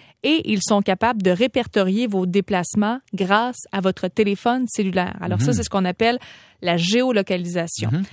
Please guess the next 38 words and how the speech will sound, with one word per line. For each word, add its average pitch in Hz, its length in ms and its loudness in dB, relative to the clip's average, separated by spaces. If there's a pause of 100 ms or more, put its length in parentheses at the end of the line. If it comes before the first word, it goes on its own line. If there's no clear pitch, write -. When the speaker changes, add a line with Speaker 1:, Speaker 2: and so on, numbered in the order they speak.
Speaker 2:
mhm. 123 80 0
Speaker 1:
Alors, 170 280 0
c'est - 320 -2
certain 226 480 -2
que, 196 140 -2
bon, 180 300 -4
la 175 240 -2
compagnie 185 440 -2
a 170 60 -2
une 160 140 -6
grosse 190 480 -4
base 185 320 -2
de 175 100 -2
données 170 600 -2
et 190 100 0
là, 202 100 0
ce - 100 -6
qu'ils 254 120 -2
veulent 185 160 2
faire, 208 400 -2 (340)
c'est 294 400 -2
en 185 140 2
fait 226 260 -6 (300)
de 175 240 -2
donner 226 580 4 (220)
vos 220 320 2
données 196 420 2 (560)
à 311 140 2
différents 214 420 2
paliers 196 240 0
de 208 80 -4
gouvernement, 180 580 2
que - 140 -6
ce 220 80 0
soit 226 200 -2
municipal, 240 760 0 (100)
provincial 214 840 0 (240)
ou 302 220 4